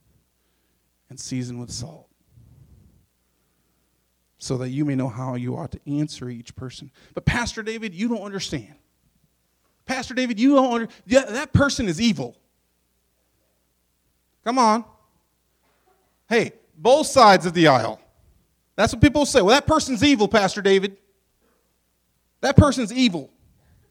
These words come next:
We probably don't even know half of the stuff that they've done. Either or. I'm not speaking about one person in particular.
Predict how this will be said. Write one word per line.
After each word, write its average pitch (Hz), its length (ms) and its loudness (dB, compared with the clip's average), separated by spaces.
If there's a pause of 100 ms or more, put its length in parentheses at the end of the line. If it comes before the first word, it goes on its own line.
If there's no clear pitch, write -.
(760)
We 311 280 2
probably 285 380 2
don't 269 180 0
even 262 160 -2
know 254 100 0
half 254 380 -4
of 202 120 -2
the 165 80 0
stuff - 300 0
that 143 140 -6
they've 135 200 0
done. 131 300 -4 (960)
Either 311 360 0
or. 220 440 2
I'm 233 160 0
not 302 160 4
speaking 262 300 -8
about 202 240 0
one 240 140 0
person 247 340 -4
in 226 80 -4
particular. 180 480 -8